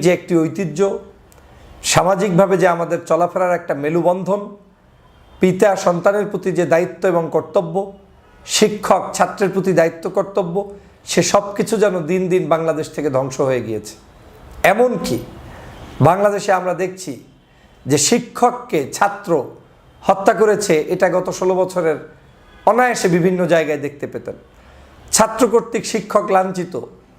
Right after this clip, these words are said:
তাকে রাস্তায় থাপ্পড় মারছে কিংবা ব্যারিকেড দিয়ে অপমান অপদস্থ করছে, বিভিন্ন জায়গায় এই ধরনের অপকর্মগুলো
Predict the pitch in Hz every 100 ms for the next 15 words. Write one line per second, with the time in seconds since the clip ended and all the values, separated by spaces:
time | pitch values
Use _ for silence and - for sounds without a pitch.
0 | _ _ _ - - - 185 185 190 175
1 | - - - 143 180 180 180 170 190 190
2 | 208 180 170 165 - 156 165 160 147 160
3 | 185 185 185 151 175 156 170 190 190 175
4 | 165 165 - 135 147 - - 92 - -
5 | - - - - - - - - - 208
6 | 277 277 285 240 226 190 196 190 180 190
7 | 185 170 165 165 180 170 156